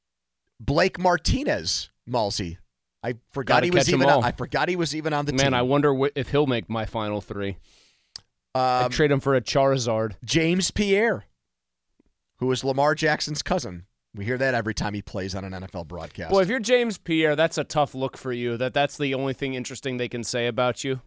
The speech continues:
Speaker 2: Hey, did you know this way better player is related to him?
Speaker 1: Our guy, Mason Rudolph. Uh, Levi Wallace, who was kind enough to do an interview with us, and then it was all downhill from there.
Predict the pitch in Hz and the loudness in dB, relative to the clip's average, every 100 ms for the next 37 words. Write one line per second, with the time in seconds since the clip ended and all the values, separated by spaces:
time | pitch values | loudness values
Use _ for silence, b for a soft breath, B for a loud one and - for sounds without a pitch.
0 | _ - 262 220 165 190 233 214 131 156 | _ 4 4 4 0 4 4 4 2 0
1 | 208 165 180 208 - 196 214 180 127 135 | 0 2 2 2 2 2 2 0 0 0
2 | 139 170 175 185 214 269 _ _ _ _ | 0 0 -2 -2 -2 -4 _ _ _ _
3 | _ _ _ _ _ _ _ - 156 147 | _ _ _ _ _ _ _ 0 2 4
4 | 156 151 147 147 175 165 220 139 95 - | 2 2 0 0 2 2 2 2 -2 -8
5 | - _ _ _ _ _ _ _ _ _ | -20 _ _ _ _ _ _ _ _ _
6 | _ _ _ _ _ _ _ _ _ _ | _ _ _ _ _ _ _ _ _ _
7 | _ _ _ _ _ _ - 127 139 139 | _ _ _ _ _ _ -2 0 2 4
8 | 139 131 _ _ - 127 160 180 180 165 | 2 0 _ _ -4 0 4 4 4 6
9 | 190 202 110 - - _ _ _ _ _ | 4 4 0 -2 -6 _ _ _ _ _
10 | _ _ _ _ _ _ - 131 - 156 | _ _ _ _ _ _ -4 -2 0 0
11 | 139 135 123 135 135 131 120 117 120 113 | 0 -2 -4 -2 -2 0 -2 -2 -2 -2
12 | 104 95 - - _ - 113 113 117 117 | -2 -4 -4 -8 _ -10 -6 -4 -4 0
13 | 117 110 110 107 117 101 117 98 95 90 | 0 0 -2 -2 -4 -4 -6 -6 -6 -6